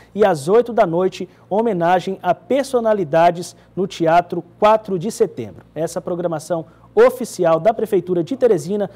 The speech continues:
por força do aniversário dos cento e sessenta e quatro anos da nossa capital.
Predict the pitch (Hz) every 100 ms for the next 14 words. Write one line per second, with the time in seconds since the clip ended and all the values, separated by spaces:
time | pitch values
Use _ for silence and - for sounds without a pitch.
0 | - 185 175 196 190 180 180 170 - -
1 | 175 170 160 202 190 180 180 170 160 165
2 | 165 165 160 180 151 156 156 143 156 170
3 | 131 -